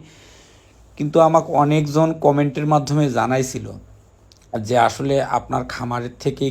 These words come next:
কি গরু ক্রয় করা যাবে? ভাই, তাদের উদ্দেশ্যে আমি বলতে চাই যে আসলে একজন বিজনেসম্যান বা বিজনেস ম্যাগনেট বা একজন নতুন উদ্যোক্তা বা খামারি যখন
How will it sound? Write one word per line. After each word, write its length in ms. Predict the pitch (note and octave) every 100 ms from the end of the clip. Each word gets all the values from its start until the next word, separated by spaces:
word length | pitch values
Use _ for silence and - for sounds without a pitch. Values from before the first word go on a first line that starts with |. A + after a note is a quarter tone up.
| B2+
কি 140 | B2+ B2
গরু 300 | B2 A#2+ B2+ B2+ B2+ _
ক্রয় 280 | - B2+ B2
করা 220 | C3 B2
যাবে? 300 | A#2+ C3+ B2+ G2 - - _ _ - - - - -
ভাই, 280 | G#2+ B2+ A#2+ G#2 - -
তাদের 300 | A#2+ A#2+ C#3
উদ্দেশ্যে 420 | B2+ C3+ B2+ -
আমি 140 | D3+ C#3+
বলতে 300 | B2+ A#2 B2+
চাই 260 | B2 A2+ G2 - - _ _ _ A2+
যে 220 | A2 A#2+
আসলে 400 | A2+ G#2+ C3 C3 C3+ -
একজন 420 | B2 A2 A2+ C3 B2+ G#2+
বিজনেসম্যান 720 | A#2 A2+ A#2+ C3+ - - G2+ F#2+ -
বা 120 | A2+ G#2+ G2+
বিজনেস 460 | A#2 A#2 A#2+ B2+ A#2+ B2+
ম্যাগনেট 460 | A2+ G#2+ G#2+ G2 -
বা 200 | A2 A2+ A2+
একজন 440 | A#2 A2 A#2 B2+ C3+ C#3 - - - _ _
নতুন 300 | C#3 C3 C#3 C#3 -
উদ্যোক্তা 560 | C#3+ B2+ C#3 C3+ - G#2+
বা 160 | G#2 A#2
খামারি 460 | - A#2+ B2+ B2+ A2 G2+ A#2
যখন 380 | A#2 - C3+